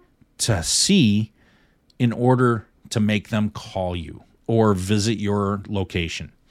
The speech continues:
All right. The last thing that I'm gonna talk about, social media. This is where everybody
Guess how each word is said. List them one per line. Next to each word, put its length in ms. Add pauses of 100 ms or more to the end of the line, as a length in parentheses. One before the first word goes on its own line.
(880)
All 80
right. 220 (760)
The 160
last 720
thing 200
that 140
I'm 140
gonna 140
talk 280
about, 380 (800)
social 840
media. 640 (640)
This 260
is 180
where 420
everybody 840